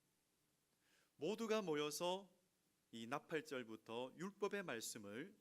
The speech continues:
듣기 시작합니다. 여러분, 요즘은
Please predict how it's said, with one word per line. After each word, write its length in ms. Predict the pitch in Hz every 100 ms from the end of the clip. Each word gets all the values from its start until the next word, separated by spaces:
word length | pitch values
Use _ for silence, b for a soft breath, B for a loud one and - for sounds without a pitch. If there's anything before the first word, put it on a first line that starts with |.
| _
듣기 240 | - 131 127
시작합니다. 640 | - 107 101 92 82 82 82 _ _ _ _ _ _ _ _ _ _ _ B B B B B B B B
여러분, 180 | 185 180
요즘은 680 | 175 220 202 202 202 120